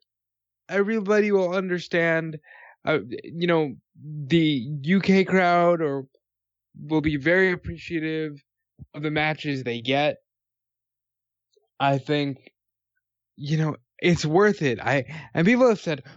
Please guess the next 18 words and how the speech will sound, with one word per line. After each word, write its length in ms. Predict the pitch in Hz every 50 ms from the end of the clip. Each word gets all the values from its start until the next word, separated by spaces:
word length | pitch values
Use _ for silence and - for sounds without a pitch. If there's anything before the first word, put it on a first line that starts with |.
| _ _
"Well, 160 | - 143 143 143
if 80 | 131
this 180 | 135 190 196 190
doesn't 280 | _ 214 208 180 180 165
happen, 340 | 170 185 190 - - 165 139
then 160 | 123 120 123
Shawn 380 | - - - 156 165 175 180
Michaels 400 | 175 180 180 160 160 147 135 127 123
won't 280 | 127 143 160 165 151 143
come 240 | - 160 156 156 160
back." 400 | 160 156 151 135 127 - - - - - 139 135 - _
You're 120 | 175 196
gonna 60 | 233 208
tell 120 | - 233
me 120 | 226 226 220
that 140 | 208 190 -
Shawn 240 | - 208 196 196
Michaels 540 | 196 196 196 190 180 196 196 196 185 160 -